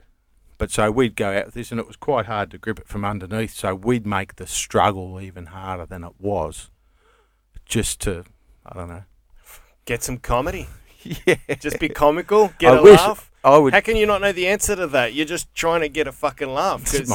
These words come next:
Speaker 1: whole life, trying to get a
Speaker 2: Yeah,
Speaker 1: laugh. But
Speaker 2: trying
Speaker 1: I
Speaker 2: to
Speaker 1: would
Speaker 2: get a laugh.
Speaker 1: pay, I don't have much, but I would pay anything, anything to see,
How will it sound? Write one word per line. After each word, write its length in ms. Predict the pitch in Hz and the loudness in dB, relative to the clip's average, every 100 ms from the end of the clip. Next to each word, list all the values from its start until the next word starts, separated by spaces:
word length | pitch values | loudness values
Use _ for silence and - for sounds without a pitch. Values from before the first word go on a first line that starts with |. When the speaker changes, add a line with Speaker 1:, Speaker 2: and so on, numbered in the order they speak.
| 123 | 2
Speaker 1:
whole 100 | 113 | 2
life, 320 | 104 113 - | 2 0 0
trying 220 | - 135 110 | -4 -4 -4
to 60 | |
get 120 | 101 98 | -8 -6
a 40 | |
Speaker 2:
Yeah, 140 | 104 | -4
Speaker 1:
laugh. 120 | 104 - | -4 -2
But 140 | - - - | -6 -4 6
Speaker 2:
trying 140 | 147 | 8
Speaker 1:
I 40 | 151 | 8
Speaker 2:
to 60 | |
Speaker 1:
would 60 | 139 | 6
Speaker 2:
get 80 | 151 | 2
a 20 | |
laugh. 80 | 147 | 6
Speaker 1:
pay, 480 | 123 117 113 110 - _ _ _ _ _ _ _ | 6 6 2 -6 -14 _ _ _ _ _ _ _
I 60 | 87 | -16
don't 140 | 87 | -12
have 120 | 95 92 | -12 -8
much, 320 | 87 - - | -10 -10 -6
but 140 | 101 | 0
I 80 | 107 | 0
would 180 | 98 - | 0 -6
pay 220 | 90 87 _ - | -10 -10 _ -14
anything, 460 | 101 101 - 80 - _ _ - _ - | -12 -10 -12 -18 -20 _ _ -20 _ -8
anything 480 | 123 117 104 85 85 _ _ _ _ _ _ _ | -2 -2 -4 -14 -20 _ _ _ _ _ _ _
to 140 | - 85 | -14 -12
see, 560 | - 98 95 92 87 | -8 -6 -6 -8 -16